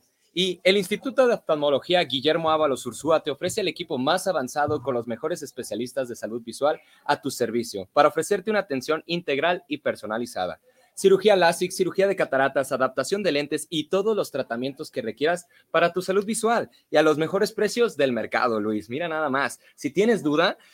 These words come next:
agenda una cita al treinta y tres diecinueve cuarenta y dos noventa y dos ochenta y cuatro o menciona la fórmula total y tendrás un descuento. Recuerda que el día de hoy estamos aquí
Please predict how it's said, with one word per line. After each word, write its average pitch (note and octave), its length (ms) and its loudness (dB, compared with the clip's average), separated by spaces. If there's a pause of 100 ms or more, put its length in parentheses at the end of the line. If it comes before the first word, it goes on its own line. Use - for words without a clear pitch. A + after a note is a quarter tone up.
agenda G3 420 2
una E3+ 160 0
cita D#3+ 260 -2
al A2 180 0
treinta C3+ 320 0
y - 60 2
tres G3 240 0
diecinueve C#3+ 400 0
cuarenta A#2 320 0
y A2+ 40 2
dos D3+ 200 0
noventa C#3 400 2
y D3+ 60 0
dos F#3+ 180 -2
ochenta F3+ 320 -4
y D#3 80 0
cuatro G3 480 0 (260)
o E3+ 380 10
menciona D#3+ 460 2
la D#3+ 160 4
fórmula G#3 400 2
total D#3 360 0
y C#3+ 120 -4
tendrás C3 500 -2
un C#3+ 160 -6
descuento. A2 560 -6 (160)
Recuerda D3 640 2
que C3 80 -2
el C3 100 0
día E3+ 180 2
de G3 100 2
hoy F#3 280 2 (220)
estamos F#3 400 2
aquí G3 420 -2